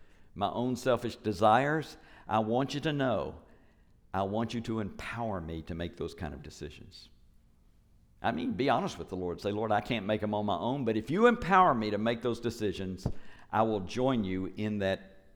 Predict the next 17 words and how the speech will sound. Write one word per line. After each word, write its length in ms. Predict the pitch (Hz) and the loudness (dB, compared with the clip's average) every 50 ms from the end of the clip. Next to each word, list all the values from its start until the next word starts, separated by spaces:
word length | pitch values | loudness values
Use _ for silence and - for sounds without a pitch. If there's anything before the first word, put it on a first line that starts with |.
| - - - - | -20 -20 -16 -14
decision." 520 | 80 - - - 170 - 71 - - - - - - - - - - - - - - - - - - - | -10 -6 -4 -4 -4 -6 -8 -12 -16 -16 -18 -20 -20 -20 -20 -20 -20 -20 -20 -20 -20 -20 -20 -20 -12 -10
You 80 | 107 110 | -4 -2
see, 140 | - 180 | -2 -2
God 320 | 131 113 151 156 180 208 214 | 4 6 8 8 8 8 6
wants 260 | 214 208 196 - - | 4 2 0 0 -2
to 80 | 139 123 | -2 -2
know 520 | 127 135 147 147 120 101 95 104 107 - - - - - - - - - - - - - | 0 2 4 4 6 6 4 2 0 -2 -4 -10 -16 -16 -18 -20 -20 -20 -20 -20 -4 -2
if 140 | 117 117 - | -2 0 2
he 120 | 139 131 | 2 4
has 220 | 131 135 123 117 - | 4 4 4 4 2
the 140 | 113 113 | 0 0
right 420 | 110 110 117 127 135 123 117 - - | 2 2 4 4 4 4 4 0 -4
to 120 | 120 117 | -4 -4
empower. 280 | 107 95 127 120 120 104 | -2 2 4 4 4 4
He's 220 | 139 196 214 208 | 4 2 2 2
not 160 | 208 202 180 | 2 2 4
gonna 200 | 156 143 117 92 | 4 4 2 2